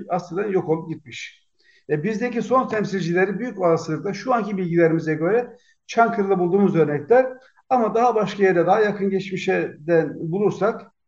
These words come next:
belki daha yakına gelebilmiş olabilir ama şu anki bilgilerimiz bu. Diğer, e, Pliyosen dönemi ağaçları nerede bulduk? Posof, Ardahan Posof'ta, e, bulduk ve Posof'un Yeniköy civarında. Burada da bulduğumuz ağaçların bir tanesi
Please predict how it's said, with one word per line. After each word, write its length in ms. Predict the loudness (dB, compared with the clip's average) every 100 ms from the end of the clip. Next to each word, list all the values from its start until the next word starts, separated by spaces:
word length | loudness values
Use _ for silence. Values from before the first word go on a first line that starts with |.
| -2
belki 440 | 0 0 -2 -4 4
daha 140 | 6
yakına 300 | 6 0 -2
gelebilmiş 500 | 0 0 0 -4 -4
olabilir 320 | -2 -2 0
ama 340 | 0 0 -2 -6
şu 160 | -6
anki 240 | -4 -4 -4
bilgilerimiz 520 | -2 -2 -2 -4 0
bu. 360 | 0 0 -6 _ _ _ _ _ _ _ -8
Diğer, 320 | 2 4 6 4
e, 400 | 4 2 2 -2
Pliyosen 500 | 2 4 4 0 2
dönemi 320 | 2 4 2
ağaçları 520 | 4 2 4 2 4
nerede 320 | 2 4 2
bulduk? 340 | 0 -2 -6 -14 _
Posof, 400 | 6 6 4 -2 2
Ardahan 460 | 4 6 4 0 0
Posof'ta, 640 | -2 -2 -4 0 2 2
e, 180 | 0 0 0 0 -2 -4 -4
bulduk 460 | -4 -2 -4 -6 _ _ 0
ve 260 | 6 6 4 -8 -18 _ _
Posof'un 360 | 4 4 2 0
Yeniköy 440 | 0 0 2 0
civarında. 800 | 2 4 4 4 2 2 0 -6 -10
Burada 420 | -2 0 2 2
da 140 | 2
bulduğumuz 420 | 2 2 2 0 2
ağaçların 540 | 4 4 4 0 0 -2
bir 120 | 2
tanesi 320 | 4 4 0